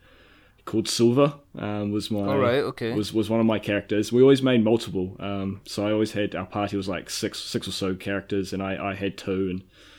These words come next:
Speaker 1: um, and I had a barbarian, and I can't remember what I called him, but I don't know why. But, um, but yeah,
Speaker 2: Did you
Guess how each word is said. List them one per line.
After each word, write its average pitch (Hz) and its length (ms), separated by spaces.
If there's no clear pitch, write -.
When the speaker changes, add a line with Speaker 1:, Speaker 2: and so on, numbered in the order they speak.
Speaker 1:
um, 95 320
and 104 120
I - 20
had 107 180
a 98 80
barbarian, 95 840
and 92 160
I 98 60
can't 185 340
remember 175 260
what 160 60
I 147 40
called 151 320
him, 110 300
but 110 120
I - 20
don't 123 160
know 131 100
why. 110 300
But, 110 120
um, 113 500
but 139 160
yeah, 147 140
Speaker 2:
Did - 100
you - 360